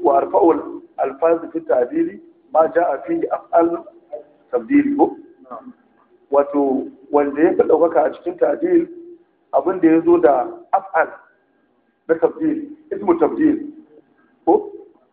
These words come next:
Fu-, fulanun awsaqun nas. Ko? Fulanun awsaqun nas.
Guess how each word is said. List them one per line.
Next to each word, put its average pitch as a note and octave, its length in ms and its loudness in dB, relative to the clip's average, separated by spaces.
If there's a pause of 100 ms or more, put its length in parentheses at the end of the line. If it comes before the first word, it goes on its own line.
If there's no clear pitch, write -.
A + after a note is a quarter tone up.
Fu-, C#3+ 300 -6
fulanun F#3+ 560 2
awsaqun D#3 480 -4
nas. D3+ 200 2 (1200)
Ko? - 240 -2 (1000)
Fulanun F3 360 0
awsaqun D#3+ 500 0
nas. D3+ 200 2